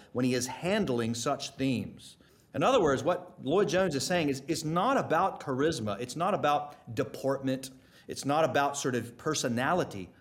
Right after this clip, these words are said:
More so than what Lloyd-Jones is pointing us to, it's about your allure of Christ, your excitement, your interest in Jesus and his gospel. How in the world can someone stand in front of people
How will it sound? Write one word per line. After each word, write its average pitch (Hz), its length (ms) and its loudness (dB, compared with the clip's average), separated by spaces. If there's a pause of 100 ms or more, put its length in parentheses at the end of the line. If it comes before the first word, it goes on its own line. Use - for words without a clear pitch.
(140)
More 175 420 4
so 123 300 2
than 117 100 0
what 135 140 0
Lloyd-Jones 151 480 2
is 117 80 -4
pointing 110 280 -2
us 90 140 -8
to, 98 180 -6 (360)
it's 160 180 -2
about 156 640 0
your 170 380 4
allure 139 760 4
of 113 280 -6
Christ, - 600 -6 (380)
your 131 240 0
excitement, 131 800 -2
your 139 260 0
interest 185 560 -2
in 131 180 0
Jesus 117 500 -2
and 107 200 -6
his 98 160 -6
gospel. - 580 -6 (540)
How 214 380 2
in 180 180 0
the 170 140 4
world 131 560 2 (240)
can 127 160 -4
someone 156 400 2
stand 170 420 0
in 175 80 0
front 160 240 0
of - 120 -4
people 110 480 -4